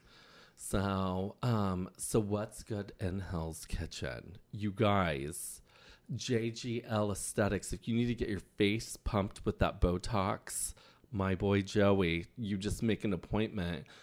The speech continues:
Brianna left. She is no longer with J G L Aesthetics. She's went to go fulfill her dreams. She's going to chase her dreams of becoming a trainer,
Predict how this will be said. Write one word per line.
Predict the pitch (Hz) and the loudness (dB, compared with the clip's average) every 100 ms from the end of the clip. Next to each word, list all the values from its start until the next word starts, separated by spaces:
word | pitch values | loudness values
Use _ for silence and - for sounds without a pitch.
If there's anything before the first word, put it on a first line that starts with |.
| - - | -20 -2
Brianna | 117 117 117 135 135 110 | 0 2 2 2 0 0
left. | 117 147 78 - - | 2 0 -2 -6 -8
She | - - 123 | -6 -4 -4
is | 117 92 | -4 -6
no | 107 92 95 | -4 -2 -2
longer | 95 98 101 98 | -2 -2 -2 -4
with | 92 92 92 - - - - _ _ _ | 0 0 0 -4 -10 -14 -20 _ _ _
J | - 80 78 | -6 -4 -4
G | - 101 82 | -4 -6 -2
L | 90 92 | -2 -2
Aesthetics. | 98 - 92 90 - | -4 -2 -2 -2 -4
She's | - 90 - - | -4 -6 -8 -8
went | 104 90 92 | -2 -2 -2
to | - 92 | -6 -2
go | 92 87 - | 0 0 -2
fulfill | 98 - - 104 - - - | -8 -8 -10 -8 -10 -14 -10
her | - 101 | -2 -2
dreams. | 90 90 98 120 98 85 85 | -2 -4 0 0 0 -2 -4
She's | - 107 92 - | -4 -4 -4 -4
going | 110 95 101 | -2 0 0
to | 90 | -2
chase | 87 - 110 110 | -8 -2 -2 -2
her | - 101 | -4 -4
dreams | - 101 98 101 - | -2 0 2 0 -4
of | 113 | -6
becoming | 85 - 107 95 | -6 -4 -2 -2
a | 71 | -4
trainer, | - - 123 135 87 76 | -8 -4 -2 0 0 0